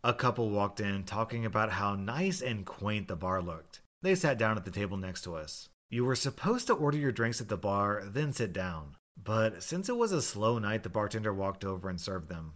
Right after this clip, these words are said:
The bartender said, "Hi, what can I get you?" "What wines do you have tonight?" The bartender reads off the wine list. "Oh, a rose wine would be just perfect."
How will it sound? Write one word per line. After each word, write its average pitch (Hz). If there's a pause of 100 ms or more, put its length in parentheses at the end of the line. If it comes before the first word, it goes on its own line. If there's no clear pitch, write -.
(240)
The 113
bartender 110
said, 87 (360)
"Hi, 98
what 120
can 139
I 104
get 98
you?" 80 (220)
"What 175
wines 127
do 277
you 247
have 131
tonight?" 98 (280)
The 147
bartender 156
reads 107
off 98
the 101
wine 90
list. 78 (240)
"Oh, 185
a 180
rose 175
wine 214
would 165
be 156
just 147
perfect." 95